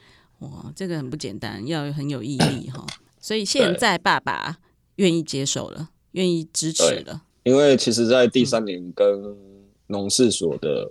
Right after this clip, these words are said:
Speaker 2: 五至零八试验，
Speaker 1: 嗯。
Speaker 2: 我就把三年来所有的试验结果全部公布出来。
Speaker 1: 嗯哼。
Speaker 2: 那当时我爸就傻掉，怎么差那么多？
Speaker 1: 我相信爸爸应该后来真的对你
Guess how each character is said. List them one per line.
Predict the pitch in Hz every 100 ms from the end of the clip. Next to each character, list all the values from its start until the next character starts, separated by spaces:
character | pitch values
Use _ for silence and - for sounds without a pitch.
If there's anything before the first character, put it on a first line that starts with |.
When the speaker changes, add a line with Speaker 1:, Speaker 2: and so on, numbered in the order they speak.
| -
Speaker 2:
五 | 98
至 | 95 110
零 | 104 92
八 | 95 92 92
试 | - 107 90
验， | 85 78 - - _
Speaker 1:
嗯。 | 170 156 113
Speaker 2:
我 | 90
就 | 117 107
把 | 71 57 50
三 | - 120 120
年 | 107
来 | 92 85
所 | - 95
有 | 82
的 | 80
试 | - 104
验 | 98 85
结 | - 76
果 | - - -
全 | - -
部 | 104
公 | - 87
布 | 95
出 | - - -
来。 | - - _
Speaker 1:
嗯 | 185 180 180
哼。 | 170 165 - _
Speaker 2:
那 | 120
当 | - 123 123
时 | 113
我 | 90 73
爸 | 95 92
就 | 92
傻 | - - -
掉， | 69 - - _
怎 | -
么 | 85
差 | - 98
那 | 90
么 | 85
多？ | - 82 - - - -
Speaker 1:
我 | 240
相 | 294 320
信 | 311
爸 | 262
爸 | 214 196
应 | 202 208
该 | 208 208
后 | 226 196
来 | 139 92
真 | 139 156
的 | 160
对 | 147 165 131
你 | 107 -